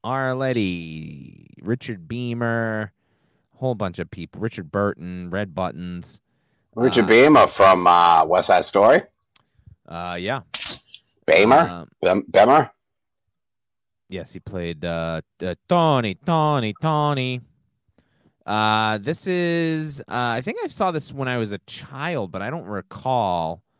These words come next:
Speaker 1: I definitely remember people talking about this movie when Saving Private Ryan came out.
Speaker 2: I always confused this with, this is The Longest Day. There's another,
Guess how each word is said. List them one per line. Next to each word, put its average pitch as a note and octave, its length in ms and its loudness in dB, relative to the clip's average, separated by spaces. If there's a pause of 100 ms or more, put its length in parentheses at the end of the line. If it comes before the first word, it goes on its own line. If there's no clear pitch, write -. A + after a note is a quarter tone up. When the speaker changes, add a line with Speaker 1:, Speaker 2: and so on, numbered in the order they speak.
(360)
Speaker 1:
I B2 180 -2
definitely E3 380 -2
remember D#3 360 -2
people C3 320 -6
talking C3+ 300 -4
about A#2+ 180 -6
this A2+ 160 -16
movie A2+ 220 -4
when G2 340 -8
Saving G#2+ 320 -8
Private G2+ 240 -8
Ryan F2 360 -8
came D#2 240 -16
out. D#2 200 -12 (480)
Speaker 2:
I A#2 240 10
always D3+ 260 10
confused A#2 800 4
this - 600 4 (340)
with, E2 600 4 (2500)
this F2 140 -2
is - 60 -6
The F2 100 4
Longest F#2+ 520 6
Day. F#2 160 6
There's E2 260 0
another, A2 640 8